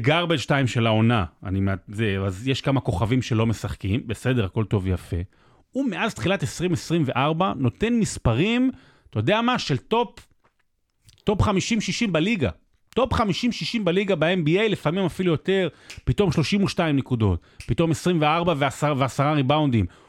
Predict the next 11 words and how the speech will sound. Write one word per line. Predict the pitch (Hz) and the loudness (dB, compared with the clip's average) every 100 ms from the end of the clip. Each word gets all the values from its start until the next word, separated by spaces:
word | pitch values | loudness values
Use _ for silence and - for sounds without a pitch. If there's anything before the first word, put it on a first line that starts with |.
| - | -2
הוא | 117 120 127 | 2 4 4
מחלק | 120 85 156 160 | 4 2 0 0
אסיסטים, | - 165 - 117 - - - _ | -2 -4 0 -2 -2 -10 -20 _
הוא | 147 139 139 | 0 2 2
נותן | 123 117 160 180 | 2 0 0 0
גם | 165 139 | 2 0
חטיפות | 98 - 117 - 190 139 | 0 -4 -4 0 0 0
וחסימות, | 113 110 127 160 160 | -4 -4 -2 0 0
יש | 175 | -4
עולם | 180 165 139 | -2 -2 -2
פנטזי, | - 151 160 143 208 | 0 -2 -2 -2 -4